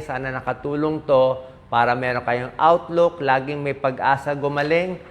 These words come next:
Kung nasabihan kayo ng mali, na feeling nyo mali, o parang hindi kayo hiyang sa isang, isang doktor, di malay nyo, ba-, panoorin nyo muna yung mga alternative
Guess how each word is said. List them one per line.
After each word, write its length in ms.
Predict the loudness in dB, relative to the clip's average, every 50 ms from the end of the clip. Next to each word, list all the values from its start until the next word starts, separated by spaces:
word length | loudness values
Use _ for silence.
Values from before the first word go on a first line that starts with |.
| -20 -18 -6
Kung 160 | -4 -2 -2
nasabihan 480 | -2 0 0 0 0 2 2 0 0 2
kayo 160 | 2 2 2
ng 160 | 2 -2 -4 -4
mali, 500 | -4 -4 -2 -2 0 -2 -2 -2 -4 -6
na 160 | -2 -2 -2 0
feeling 460 | 2 4 4 4 4 2 -2 0 0
nyo 160 | 0 0 2
mali, 480 | 2 2 0 2 2 2 2 2 0 -2
o 80 | -2 -2
parang 320 | 2 2 2 2 2 -2
hindi 160 | -4 -6 -6
kayo 220 | -2 0 0 0 0
hiyang 300 | -2 -2 -2 -2 -4 -4
sa 80 | -6 -8
isang, 320 | -6 -4 -6 -6 -6 -10 -12 -12
isang 260 | -6 -4 -4 -4 0 -2
doktor, 400 | -2 -2 -2 -2 -2 -2 -2 -2 -4 -10 -18 -20 -20 -20 -20 -14
di 320 | -4 0 2 2 2 2
malay 320 | 2 2 2 2 2 0 0
nyo, 400 | 0 2 4 4 2 2 -2 -6
ba-, 160 | -6 -6 -6 -2 -2
panoorin 400 | -2 0 2 2 2 2 0 -2
nyo 80 | -2
muna 160 | -4 -4 -6
yung 160 | -4 -4 -4 -2
mga 80 | 0
alternative 640 | -2 -2 0 2 0 2 2 0 -2 -2 -2 -4 -4